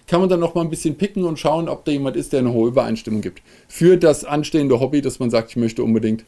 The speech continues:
irgendwas tun. Bowl spielen im Park. So, und da wird's jemanden geben. Und dann hat man das nett. Und das, das ist, glaub ich, eine, eine schöne, eine schöne Sache. Und ich mag diese,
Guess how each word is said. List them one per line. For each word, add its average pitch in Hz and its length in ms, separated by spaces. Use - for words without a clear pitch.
irgendwas 110 400
tun. 104 200
Bowl 135 500
spielen 170 400
im 143 200
Park. - 320
So, 165 180
und 156 180
da 135 120
wird's 170 180
jemanden 202 320
geben. 113 240
Und 151 140
dann 143 120
hat 147 180
man 170 120
das 165 180
nett. - 220
Und 131 180
das, 147 200
das 170 180
ist, 196 160
glaub 202 220
ich, - 120
eine, 185 140
eine 175 200
schöne, 196 360
eine 165 180
schöne 180 260
Sache. 117 260
Und 139 80
ich 139 100
mag 262 260
diese, 226 360